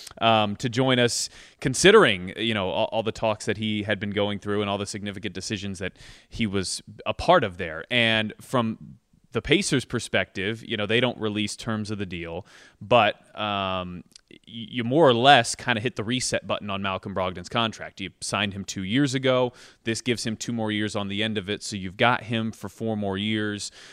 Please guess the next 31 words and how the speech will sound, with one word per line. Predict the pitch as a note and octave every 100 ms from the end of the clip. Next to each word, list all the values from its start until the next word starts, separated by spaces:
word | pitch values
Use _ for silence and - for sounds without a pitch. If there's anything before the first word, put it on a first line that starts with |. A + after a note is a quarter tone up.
| -
Um, | - G2 G2 F#2+ F#2+ -
and, | A2 A2 G#2 -
you | G#2 G#2
know, | F#2+
at, | F#2+ C#2+ A#1
at, | - G2+ - -
at, | G2+ -
at | - G2+
least | A#2+ -
the | G#2+
price | - A2+ A2+
he | A2+ G#2
is | G2
at | F#2 F#2
now, | A2+ B2 G2+ G2 A2 - _
he's | - G#2+
around, | G#2+ G#2 G#2+ G2+
I |
think, | G2 G#2+ -
the |
fiftieth | G2 - A2 A2+ A2+ A2+ - _
highest | - G#2+ G#2 -
paid | A2 G2
player | - A2 G#2+
in | G#2
the | F#2
league, | F2 F#2+ A#2+
which | G2 F#2+
I |
think | F#2 G2 F#2
is, | E2+